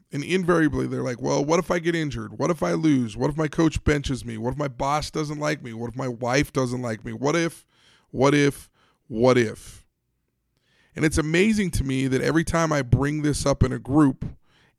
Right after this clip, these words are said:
everybody goes negative. I've probably done it seventy-five to a hundred times with groups, and nobody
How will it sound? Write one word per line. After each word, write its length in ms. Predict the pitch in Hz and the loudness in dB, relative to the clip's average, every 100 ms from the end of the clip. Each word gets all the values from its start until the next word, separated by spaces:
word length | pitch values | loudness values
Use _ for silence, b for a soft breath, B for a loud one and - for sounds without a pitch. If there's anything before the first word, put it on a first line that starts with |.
| - | 0
everybody 1040 | 127 131 135 151 151 135 117 117 120 127 131 - | 0 0 -2 -2 0 0 0 0 -2 -6 -12 -8
goes 540 | 113 110 110 117 - - - | -4 -2 -4 -6 -12 -20 -12
negative. 680 | 156 185 170 135 117 - - b b b - | -4 -2 0 0 -4 -12 -18 b b b 0
I've 220 | 180 - | 0 2
probably 300 | 202 196 190 | 0 0 -2
done 320 | 135 151 160 | -2 -2 0
it 180 | 196 - _ _ _ _ | -2 -6 _ _ _ _
seventy-five 800 | - - 170 190 175 170 165 156 | -14 -4 -4 -2 -4 -2 -2 -2
to 160 | 156 131 | -2 -2
a 40 | |
hundred 280 | 135 156 151 | 0 -2 -2
times 340 | 147 139 131 | -2 -2 -4
with 160 | 123 - | -8 -4
groups, 380 | 127 131 - - b b b | -2 -2 -4 -16 b b b
and 360 | 135 127 117 123 | -4 -2 0 6
nobody 680 | 156 165 143 127 123 131 | 8 8 6 4 -2 -6